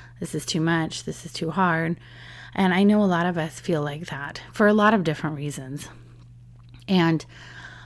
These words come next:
I was thinking, you know, we just had Thanksgiving here in the States last week, and Thanksgiving to me is not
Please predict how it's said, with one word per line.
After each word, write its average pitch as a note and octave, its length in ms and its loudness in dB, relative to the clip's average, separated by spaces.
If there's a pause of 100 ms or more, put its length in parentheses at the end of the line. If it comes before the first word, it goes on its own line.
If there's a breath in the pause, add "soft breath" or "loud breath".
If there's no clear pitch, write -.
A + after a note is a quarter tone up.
I F3+ 360 4
was F#3 260 0
thinking, F3 380 4
you E3+ 100 2
know, D#3 80 2
we E3+ 80 2
just E3 300 -2
had D#3 260 0
Thanksgiving A3 580 4
here F#3+ 200 4
in F3 100 2
the E3 80 -2
States G3 640 0 (220 loud breath)
last F3 400 0
week, F3 520 -2
and D#3 480 -2 (300 loud breath)
Thanksgiving C4 580 2
to G#3 120 -4
me D#3+ 280 0
is F3 220 -4
not D#3 380 -2